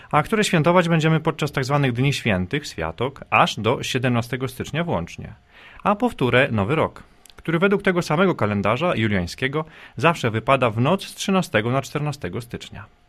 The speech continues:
I temu zagadnieniu, rachubie upływającego czasu, poświęcone będzie dzisiejsze spotkanie. Porozmawiamy trochę o kalendarzach ludów biblijnych. W roku pięćset trzydziestym trzecim pewien uczony mnich o imieniu Dionizy, zwany Mniejszym,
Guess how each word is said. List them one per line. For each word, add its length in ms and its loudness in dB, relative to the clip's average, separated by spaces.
I 160 -2
temu 240 2
zagadnieniu, 580 0
rachubie 520 0
upływającego 800 0
czasu, 400 -6
poświęcone 500 2
będzie 280 2
dzisiejsze 380 -2
spotkanie. 540 -12
Porozmawiamy 600 2
trochę 440 -2
o 140 0
kalendarzach 840 0
ludów 380 -2
biblijnych. 600 -2
W 60 0
roku 240 4
pięćset 360 2
trzydziestym 440 0
trzecim 600 -4
pewien 260 2
uczony 340 2
mnich 280 2
o 60 4
imieniu 300 4
Dionizy, 440 2
zwany 300 2
Mniejszym, 500 2